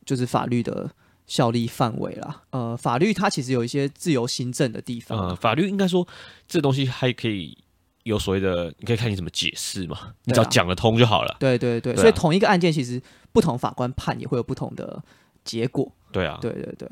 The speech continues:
Speaker 2: 就是你只要讲得通，哎，法律上说得过去，
Speaker 1: 对，对，对。
Speaker 2: 其实就可以。
Speaker 1: 没错，
Speaker 2: 对啊。
Speaker 1: 没错。
Speaker 2: 以我的粗浅的理解是这样子啊。
Speaker 1: 是这样没错啊，是这样没错。因为法律一开始在制定的时候，它本来就不可能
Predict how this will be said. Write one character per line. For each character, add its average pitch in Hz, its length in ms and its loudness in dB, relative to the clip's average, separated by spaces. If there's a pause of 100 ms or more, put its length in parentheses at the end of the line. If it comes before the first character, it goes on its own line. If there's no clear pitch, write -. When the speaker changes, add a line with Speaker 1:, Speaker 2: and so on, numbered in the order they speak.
(160)
Speaker 2:
就 123 100 -2
是 117 360 2
你 127 120 -6
只 - 80 -4
要 131 80 0
讲 98 180 -4
得 82 80 0
通， 90 260 -2 (380)
哎， 117 120 4
法 85 160 0
律 98 80 4
上 110 140 0
说 135 280 2
得 113 60 4
过 113 180 4
去， 117 260 -2
Speaker 1:
对， 131 340 4
对， 117 240 -2
对。 - 20 -6
Speaker 2:
其 113 280 -2
实 101 160 -4
就 95 140 -4
可 73 220 -8
以。 - 100 -12 (140)
Speaker 1:
没 120 160 -12
错， - 340 -10
Speaker 2:
对 90 100 -6
啊。 60 80 -6
Speaker 1:
没 57 60 -8
错。 - 120 -14 (480)
Speaker 2:
以 101 140 -4
我 98 140 2
的 85 180 0
粗 123 280 -4
浅 95 180 0
的 87 60 -2
理 101 180 -4
解 104 180 0
是 87 80 -4
这 87 120 -4
样 76 120 -2
子 80 140 -6
啊。 - 20 -2
Speaker 1:
是 208 60 -2
这 202 80 4
样 160 80 2
没 131 120 -2
错 135 180 0
啊， 131 80 6
是 - 160 2
这 123 80 -4
样 - 120 -6
没 - 100 -10
错。 - 140 -14
因 226 120 0
为 269 60 0 (720)
法 143 180 0
律 202 100 4
一 214 60 2
开 226 80 4
始 175 40 2
在 160 120 2
制 165 240 -2
定 160 160 2
的 117 80 -4
时 - 120 -8
候， 135 160 0
它 - 60 -2
本 143 160 -2
来 104 80 -6
就 120 100 -2
不 143 80 -6
可 - 140 -4
能 - 200 -12